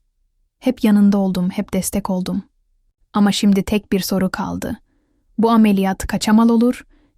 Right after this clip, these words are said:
Cevap ağır. Bir buçuk milyon lira. Benim elimden gelen bu kadar. Ama yetmiyor. Annemiz için bu bile çare değil. Bizim artık çaremiz yok. Sen bizim çaremiz ol.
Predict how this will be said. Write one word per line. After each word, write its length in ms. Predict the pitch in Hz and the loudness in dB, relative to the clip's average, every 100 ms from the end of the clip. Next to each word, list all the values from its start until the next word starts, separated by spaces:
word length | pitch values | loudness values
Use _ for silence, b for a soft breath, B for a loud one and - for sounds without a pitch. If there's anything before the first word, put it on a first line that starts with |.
| - | -4
Cevap 400 | 208 190 190 - | -2 -2 -2 -6
ağır. 440 | 190 180 - - _ _ _ _ _ - | -4 -6 -10 -16 _ _ _ _ _ -2
Bir 300 | 214 226 202 | 2 2 2
buçuk 420 | 196 - 196 - | -2 -2 -6 -2
milyon 400 | 190 185 185 180 | -2 0 -2 -2
lira. 280 | 180 175 226 _ _ _ _ _ _ _ _ _ | -2 -6 -10 _ _ _ _ _ _ _ _ _
Benim 320 | 208 214 226 | 2 4 4
elimden 460 | - 202 196 190 190 | 4 2 2 2 0
gelen 380 | 185 180 180 175 | 0 -2 -2 -2
bu 80 | |
kadar. 500 | 175 175 - - - _ _ _ _ | -4 -8 -10 -12 -14 _ _ _ _
Ama 180 | 214 214 | 2 2
yetmiyor. 760 | 185 190 - 185 180 - - - _ _ _ _ _ _ | 2 -2 -2 -6 -4 -6 -12 -18 _ _ _ _ _ _
Annemiz 440 | 233 220 214 214 | 4 6 6 4
için 340 | 196 - 202 196 | 0 0 2 2
bu 120 | 208 | 2
bile 200 | 202 190 | 2 0
çare 420 | - 190 185 185 | -2 -2 -2 -2
değil. 360 | 190 170 170 - _ _ _ _ _ _ 208 | -4 -4 -8 -16 _ _ _ _ _ _ -2
Bizim 260 | 190 226 | 2 2
artık 360 | 208 196 202 - | 2 -2 -6 -6
çaremiz 500 | 208 185 185 185 185 | -6 -2 -2 -2 -2
yok. 360 | 220 175 - _ _ _ _ _ _ | -4 -4 -10 _ _ _ _ _ _
Sen 400 | - 220 214 202 | -2 2 4 2
bizim 280 | 180 202 | 2 2
çaremiz 560 | 208 - 196 190 196 190 | 2 0 -2 0 0 0
ol. 220 | 185 165 | -2 -4